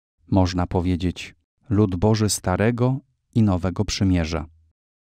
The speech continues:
Dodajmy, że wymiar wspólnotowy w obu ujęciach wysunięty jest poniekąd na pierwszy plan. Nie na tyle jednak, aby przesłonić całkowicie wymiar osobowy,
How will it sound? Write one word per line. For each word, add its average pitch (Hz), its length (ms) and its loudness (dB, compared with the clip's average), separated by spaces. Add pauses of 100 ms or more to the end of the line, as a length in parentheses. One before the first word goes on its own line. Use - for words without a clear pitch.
(640)
Dodajmy, 120 560 4
że 101 160 0
wymiar 113 360 2
wspólnotowy 101 960 0 (160)
w 104 180 -10
obu 120 240 2
ujęciach 110 640 0
wysunięty 104 680 0
jest 104 280 -4
poniekąd 98 760 -2
na 95 140 -2
pierwszy - 500 -4
plan. 82 380 -4 (1080)
Nie 104 140 4
na 98 120 4
tyle 95 320 2
jednak, 90 560 -2 (280)
aby 92 240 -2
przesłonić 107 680 0
całkowicie 98 680 -2
wymiar 101 340 2
osobowy, 104 720 0